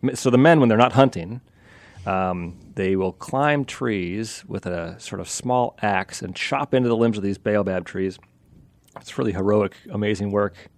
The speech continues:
They, I mean, to them, it's just a day in the office, but, uh, it's amazing to watch this stuff. And they get the bejesus stung out of 'em by these ne-, <laughs> bees, and they will come home with, you know, buckets full of honey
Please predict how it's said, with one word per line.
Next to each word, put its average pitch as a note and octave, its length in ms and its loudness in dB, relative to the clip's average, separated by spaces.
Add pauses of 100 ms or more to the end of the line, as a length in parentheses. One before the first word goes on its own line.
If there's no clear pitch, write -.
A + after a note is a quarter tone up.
They, G#2 160 0
I G#2 160 -4
mean, G2 140 -4
to - 140 -4
them, A#2 140 6
it's - 80 -6
just - 160 -8
a F#2+ 40 -4
day G2+ 120 -2
in F#2+ 100 -2
the F#2 80 -4
office, G2 300 -4
but, - 280 -14
uh, F2+ 180 -8 (340)
it's - 120 -4
amazing G#2 280 4
to G2 60 0
watch F#2+ 160 0
this F#2+ 80 -8
stuff. F#2 200 -4 (420)
And A2 140 0
they G#2+ 80 4
get G2 200 -2
the E2+ 100 -10 (320)
bejesus F2+ 360 -8
stung E2+ 280 -10
out E2+ 140 -8
of E2+ 100 -8
'em F2 180 -6 (300)
by F2+ 140 -6
these F2+ 200 -6
ne-, G2 140 -4 (220)
<laughs> - 260 -2
bees, A2+ 340 4 (440)
and A2+ 120 6
they B2+ 120 12
will B2+ 120 10
come C#3+ 220 6
home E3+ 240 10
with, A#2 160 6
you A#2 80 2
know, G2+ 140 2
buckets - 600 0
full G2+ 220 -4
of F#2 80 -2
honey F#2+ 340 -6